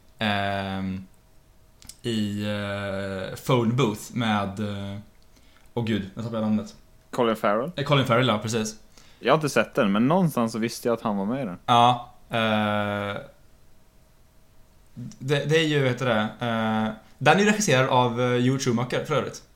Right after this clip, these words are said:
Speaker 1: som har gjort, eh, Batman and Robin.
Speaker 2: Du sålde
Speaker 1: Ja.
Speaker 2: verkligen in den.
Speaker 1: Ja.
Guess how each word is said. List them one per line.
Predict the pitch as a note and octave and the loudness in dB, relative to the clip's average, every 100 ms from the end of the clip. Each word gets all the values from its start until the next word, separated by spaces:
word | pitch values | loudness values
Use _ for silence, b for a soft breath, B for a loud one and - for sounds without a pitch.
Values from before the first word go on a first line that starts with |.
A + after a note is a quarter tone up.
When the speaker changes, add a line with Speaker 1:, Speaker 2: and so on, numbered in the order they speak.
| _ _ _ | _ _ _
Speaker 1:
som | - B2 | -8 -4
har | |
gjort, | A2 - | -4 -4
eh, | A#2 G#2+ G#2 G#2+ A2 | -2 0 -2 -4 -2
Batman | C#3+ A#2+ - | 0 0 0
and | A#2 | -2
Robin. | A2+ A#2+ C#3 - - - - - - - _ _ _ - - - B B B F#3 B - - - - | 0 -2 -6 -10 -20 -20 -20 -20 -20 -20 _ _ _ -20 -20 -16 B B B -12 B -18 -20 -20 -8
Speaker 2:
Du | A2+ | 0
sålde | C3+ A2 | 2 4
Speaker 1:
Ja. | A2+ | 4
Speaker 2:
verkligen | A#2 A2 B2 | 4 2 2
in | G2+ F#2 | 2 2
den. | G#2 A2 - b b | -2 -6 -14 b b
Speaker 1:
Ja. | - A2 B2+ - | 0 2 0 -4